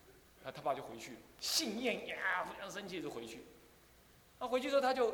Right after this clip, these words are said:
他也打得鼻青眼肿，就回来了。那回来之后呢，那个他的师，他师兄就骂他，对不对？“你怎么，怎么不行，不行？你要度你哥哥啊，你要度你兄嫂啊，你家人都来这么闹三宝之地啊，不行，不行。”他说：“好，好，好，好。”他就开始诵经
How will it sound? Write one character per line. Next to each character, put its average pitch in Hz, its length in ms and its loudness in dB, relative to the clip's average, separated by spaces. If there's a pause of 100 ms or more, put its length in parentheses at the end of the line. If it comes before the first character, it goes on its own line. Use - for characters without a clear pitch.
他 247 140 0
也 220 80 4
打 151 160 4
得 151 80 2
鼻 160 120 -4
青 190 100 -4
眼 165 160 -2
肿， 135 180 -4
就 135 100 -8
回 120 200 -4
来 101 140 0
了。 98 60 -10 (440)
那 165 60 -8
回 156 120 2
来 170 100 8
之 175 160 0
后 190 220 2
呢， 165 160 -2 (280)
那 151 100 -8
个 139 120 -6 (120)
他 160 140 2
的 147 60 2
师， - 240 -6 (380)
他 165 100 -2
师 165 200 -6
兄 160 180 -8
就 151 140 -6
骂 156 240 0
他， 120 160 -4
对 123 80 -8
不 123 60 -10
对 110 140 -8
？“你 117 100 -10
怎 123 80 -10
么， 131 120 -8
怎 113 120 -10
么 113 60 -12
不 113 80 -12
行， 113 140 -8
不 117 60 -10
行？ 117 180 -10
你 120 60 -10
要 135 120 0
度 143 160 -6
你 110 220 -10
哥 135 120 -6
哥 139 260 0
啊， 127 120 8
你 127 120 0
要 135 60 -2
度 - 120 -8
你 117 120 -8 (500)
兄 156 220 -2
嫂 110 300 2
啊， 131 160 6
你 127 160 -2
家 143 220 4
人 123 160 -2
都 139 140 -4
来 123 100 6
这 131 100 -6
么 139 80 -2
闹 143 200 2
三 151 260 2
宝 95 180 -4
之 131 160 -10
地 113 220 -10
啊， 110 160 0
不 139 80 -8
行， 120 140 -6
不 123 60 -8
行。” 107 140 -8 (360)
他 147 80 -8
说 175 80 -6
：“好， 175 100 -4
好， 185 140 -4
好， 190 120 -4
好。” 185 160 -12 (320)
他 165 80 -10
就 160 100 -12
开 156 120 -2
始 139 80 -6
诵 143 180 -10
经 127 180 -14